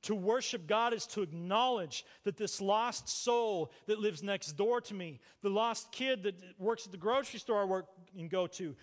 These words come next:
the lost people around the world that have never heard the name of Jesus Christ, God deserves their praise. And as my desire is to glorify Him and to worship Him, it has to be part of my desire that these worship Him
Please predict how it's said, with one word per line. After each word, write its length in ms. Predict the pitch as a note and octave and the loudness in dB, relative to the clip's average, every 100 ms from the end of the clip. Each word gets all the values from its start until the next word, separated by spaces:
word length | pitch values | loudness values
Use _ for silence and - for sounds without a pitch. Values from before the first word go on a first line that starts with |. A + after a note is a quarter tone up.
| - - | -8 0
the 100 | G3+ | 4
lost 540 | G3 B3 B3+ - - | 4 4 2 -2 -4
people 400 | B3 C4 B3 A3 | -2 0 2 2
around 300 | G3 A#3+ B3 | 4 4 2
the 60 | A3 | 2
world 280 | A3 B3 | 2 2
that 80 | G3+ | 2
have 80 | G3+ | 0
never 220 | A3 A#3+ | 0 0
heard 160 | A3+ A3 | 0 -2
the 60 | |
name 140 | A3+ A3 | -2 -4
of 60 | |
Jesus 380 | E3 A3 G3 G#3 | -6 -8 -8 -10
Christ, 440 | - A#3 A#3 - - - - | -4 -2 -2 -4 -14 -20 -6
God 360 | C#3 A3 C4+ F#3 | 0 2 2 0
deserves 720 | G3+ D3 A#2+ A#3 B3 G#3+ D3 | -4 -4 0 2 2 0 -2
their 240 | F#3+ A3+ | 0 2
praise. 440 | A3 A#3+ B3 F3 - - - | 2 2 2 0 -6 -16 -6
And 100 | A3 | -2
as 160 | F#3+ D3+ | -2 0
my 280 | F#3 C4 | 2 2
desire 440 | C4+ G3 B3 C4 C4 | 2 2 4 4 2
is 140 | G3+ | 0
to 100 | - | -8
glorify 680 | D#3+ G3 A#3 B3+ B3+ B3+ A#3+ | -8 0 2 2 0 -2 0
Him 200 | A3+ B3 | -2 -2
and 100 | A#3 | -2
to 60 | G#3+ | 0
worship 400 | A3+ A#3+ A#3 - | 0 0 -6 -4
Him, 280 | B3+ A#3+ - C4+ B3 | -2 -2 -8 -16 -2
it 180 | B3 A3+ | 0 0
has 380 | - B3+ D#4 - | 2 4 4 2
to 100 | - | -6
be 160 | G#3 A3 | -4 -4
part 180 | - G#3+ | -2 0
of 60 | |
my 120 | G#3 | 0
desire 400 | G3+ F#3 G3+ F3 - - - | 0 0 2 2 -2 -16 -4
that 260 | A3+ D3 - | -4 -2 0
these 460 | D4+ D#4 A3 - - _ F3 | 2 2 0 -8 -12 _ 0
worship 500 | A3+ B3 - B3+ - | 2 2 0 -6 -4
Him 340 | A#3 A3 | -2 -2